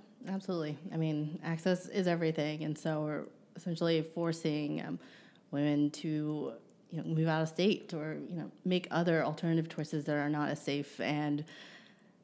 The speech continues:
and again, what was striking about that testimony is that there was so much disregard for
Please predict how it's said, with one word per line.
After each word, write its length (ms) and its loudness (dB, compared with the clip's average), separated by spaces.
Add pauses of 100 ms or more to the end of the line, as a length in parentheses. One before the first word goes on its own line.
(240)
and 120 6
again, 340 6
what 120 4
was 100 0
striking 240 4
about 160 2
that 160 0
testimony 600 2
is 140 -4
that 220 0
there 100 -4
was 100 -4
so 360 2
much 180 2
disregard 640 0
for 680 0